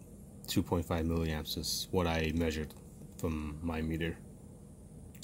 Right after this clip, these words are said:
Other, uh, observations, there, there's a capacitor here, which is a two, which is a twenty,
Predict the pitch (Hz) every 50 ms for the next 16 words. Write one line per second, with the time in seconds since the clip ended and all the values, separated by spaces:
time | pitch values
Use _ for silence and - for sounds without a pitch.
0 | - - - - - - - - - - - 92 87 85 85 85 82 82 82 80
1 | 78 78 78 78 80 78 - - - 98 98 87 - 101 95 87 - - - 92
2 | 87 85 80 - - 90 87 80 87 87 82 - - - - - 95 95 95 -
3 | - 92 87 85 82 80 82 82 82 82 80 - - - - - - - - -
4 | - - - - - - 82 78 - - 85 78 80 85 82 80 - - - 101
5 | 98 98 95 92 95 92 95 90 - - - - - - - - - - - -
6 | - - 90 87 - 82 76 90 87 85 82 - - 104 95 98 95 87